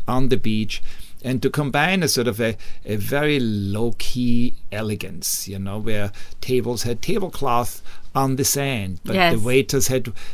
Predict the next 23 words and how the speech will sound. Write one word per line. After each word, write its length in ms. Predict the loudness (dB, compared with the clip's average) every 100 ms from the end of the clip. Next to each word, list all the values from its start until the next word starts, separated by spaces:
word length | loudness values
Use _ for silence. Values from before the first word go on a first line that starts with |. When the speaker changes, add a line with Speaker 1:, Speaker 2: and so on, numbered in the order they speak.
| -4
Speaker 1:
had 220 | -2 2
bow 200 | 6 6
ties 400 | 6 2 2 2
and 120 | 0
white 240 | 0 -2 -2
shirts 420 | 0 2 2 0
and 100 | -4
black 240 | -2 -4
trousers, 380 | 0 2 2 2
but 180 | -4 -2
they 80 | 0
were 160 | 0
rolled 320 | 2 4 4 4
up 240 | 2 0
and 100 | -2
everybody 300 | -2 -2 -2
walked 320 | -2 -4 -4
barefoot 460 | -2 0 0 -4 -4
and 120 | -2
they 60 | 0
all 120 | 2
looked 320 | 2 0 -2
good. 240 | -6 -6